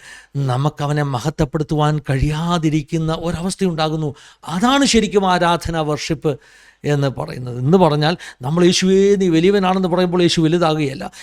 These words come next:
യേശുവിൻ്റെ വലിപ്പം കണ്ടിട്ട് നമ്മൾ അറിയാതെ ഉള്ളിൻ്റെ ഉള്ളിൽ നിന്ന് ആശ്ചര്യത്തോടുകൂടെ വിളിച്ചു പറയുകയാണ്, "യേശുവേ, നീ വലിയവനാണ്." അതാണ് ശരിക്കും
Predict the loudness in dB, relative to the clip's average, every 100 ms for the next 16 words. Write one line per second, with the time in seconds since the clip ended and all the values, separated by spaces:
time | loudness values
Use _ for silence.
0 | -10 -4 -2 0 0 -2 0 2 4 2
1 | 0 -2 0 2 2 4 2 2 -4 -16
2 | -6 -2 0 2 2 2 2 2 2 0
3 | 0 -2 0 2 2 0 -2 -4 -4 -4
4 | -4 -2 -2 -2 -2 -2 -4 -4 -4 -4
5 | -2 -2 0 0 -2 0 2 2 -2 -2
6 | 0 0 -2 0 0 2 2 2 2 2
7 | 2 4 4 4 4 2 2 4 4 4
8 | 2 -2 -8 -20 _ _ _ -2 0 2
9 | 2 2 2 0 0 -4